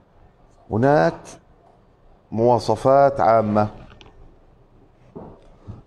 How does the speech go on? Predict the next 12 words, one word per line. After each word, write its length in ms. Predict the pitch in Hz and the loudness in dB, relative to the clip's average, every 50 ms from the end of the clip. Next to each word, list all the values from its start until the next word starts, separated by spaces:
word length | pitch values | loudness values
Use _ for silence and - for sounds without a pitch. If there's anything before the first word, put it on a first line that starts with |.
| - | -10
مواصفات 720 | - 98 113 120 113 - - 104 - - 135 127 113 - | -6 -2 -2 -2 -2 -2 -4 -4 -2 0 0 0 0 0
عامة 500 | 78 87 117 113 107 107 107 110 113 113 113 - _ _ - - - - - _ _ _ _ _ _ _ _ _ _ _ _ _ - | 0 2 2 2 0 0 -2 -2 -4 -4 -6 -12 _ _ -20 -20 -20 -20 -20 _ _ _ _ _ _ _ _ _ _ _ _ _ -8
يذكر 520 | 92 113 147 165 151 113 - - 110 107 | -2 0 0 0 0 -2 -2 -2 -2 -2
فيها 720 | 87 82 - 117 120 123 123 120 120 123 127 135 147 180 214 202 - - - _ _ - - | -2 -4 -6 -4 -2 0 0 2 2 2 2 2 0 -2 -6 -10 -16 -20 -20 _ _ -12 -6
لباس 920 | 90 95 95 90 104 107 110 113 120 120 - - - - - - - - _ _ _ _ _ _ - - | -4 -2 0 2 2 2 4 2 0 -2 -4 -12 -16 -16 -16 -18 -20 -20 _ _ _ _ _ _ -6 -6
الرجال، 440 | 95 87 87 87 82 - - - - - - _ _ _ _ _ _ _ _ _ _ _ _ - - _ _ _ _ _ _ _ _ _ _ _ _ _ _ _ _ - | -4 -2 -2 -2 -4 -4 -8 -12 -12 -14 -20 _ _ _ _ _ _ _ _ _ _ _ _ -20 -20 _ _ _ _ _ _ _ _ _ _ _ _ _ _ _ _ -14
مواصفات 680 | - 80 92 104 101 - - 107 98 113 113 104 90 80 | -6 -2 -2 -2 -2 -2 -4 -4 -2 0 -2 0 0 0
عامة 420 | 92 98 95 87 87 95 104 120 - - _ _ _ _ _ _ _ _ _ _ _ - - _ _ _ - 107 | 0 0 0 -2 -2 -2 -4 -4 -6 -12 _ _ _ _ _ _ _ _ _ _ _ -20 -20 _ _ _ -6 0
يذكر 440 | 120 151 160 120 - - 110 104 | 2 2 2 2 0 0 -2 -2
فيها 680 | 101 - - 127 120 110 101 101 104 110 123 - - - - - - - | -2 -2 -2 0 0 2 2 2 2 0 -2 -4 -8 -16 -20 -20 -20 -14
لباس 500 | - 90 90 90 90 107 107 104 - - | -6 -4 -2 0 0 0 0 0 -2 -2
الرجال. 500 | 62 95 90 87 90 82 - 76 65 64 | -2 -2 0 0 -2 -4 -4 -6 -8 -10